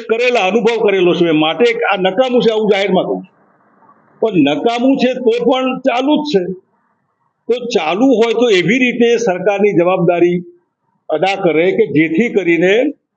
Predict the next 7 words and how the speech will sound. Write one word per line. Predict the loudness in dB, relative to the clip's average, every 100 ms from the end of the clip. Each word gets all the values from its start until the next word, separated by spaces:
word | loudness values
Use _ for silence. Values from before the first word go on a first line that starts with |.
| _
ગુજરાતનું | -2 0 0 0 0 0 2
યુવા | 4 4 2 0
ધન | -2 -2 -2 -4 -6 -4
બરબાદ | -2 -2 -2
ન | 0 0
થાય | 0 -2 -4 -8 _ _ _ _ _ _
અને | -4 -2 0 0 0